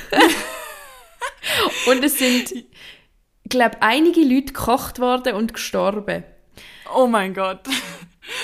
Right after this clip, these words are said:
Speaker 2: Okay, aber zumindest da. Ja, ich hatte schon Angst gehabt, dass Elekt-, Elektro-, wie sagt man? Elektro-, electrocuted.
Speaker 1: Electrocuted, ja.
Speaker 2: Ja, Waden sind.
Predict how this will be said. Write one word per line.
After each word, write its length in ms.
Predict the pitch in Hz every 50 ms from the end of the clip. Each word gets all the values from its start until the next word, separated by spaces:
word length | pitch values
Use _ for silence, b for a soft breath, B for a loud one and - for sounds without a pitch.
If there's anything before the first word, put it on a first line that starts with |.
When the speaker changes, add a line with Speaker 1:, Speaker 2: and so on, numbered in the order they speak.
| 392 B
Speaker 2:
Okay, 240 | 240 - 359 403 - - -
aber 120 | 220 440 440 427 -
zumindest 480 | 262 - 247 254 269 269 - - -
da. 260 | 254 247 254 247 202 - B B B 269
Ja, 180 | - 247 247 233
ich 60 | 220 208
hatte 60 | - 247
schon 80 | 254 233
Angst 340 | - 220 240 277 269 - -
gehabt, 280 | 247 214 196 196 190
dass 100 | 208 -
Elekt-, 380 | - - 220 214 214 214 - - _ - -
Elektro-, 1200 | - 208 208 208 208 208 208 208 208 - - - 202 208 208 202 202 202 196 196 196 196 196 190 196 - _ b b b b b b -
wie 60 | 208
sagt 260 | 202 220 220 233 233
man? 160 | 247 262 226 - _ -
Elektro-, 720 | - 226 233 240 240 - - 226 240 240 240 233 240 226 - _ _ _ -
electrocuted. 500 | - 196 214 233 - 240 - - 220 214 214
Speaker 1:
Electrocuted, 1080 | 220 226 226 - - - 247 240 - - 262 226 202 190 - - 202 - - - - _ _ _
ja. 240 | - - - 104 - - - _ - _ _ -
Speaker 2:
Ja, 280 | 226 233 233 240 233 226 - _ _ -
Waden 260 | 220 226 226 226 220
sind. 360 | - 247 226 202 190 180 -